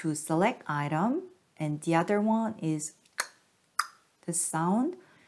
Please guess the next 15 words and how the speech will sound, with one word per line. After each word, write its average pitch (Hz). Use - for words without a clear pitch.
which 185
is 180
make 160
it 160
go 160
to 156
home 208
screen. 135
Okay, 240
then 170
I'm 160
going 175
to 185
go 170
back, 165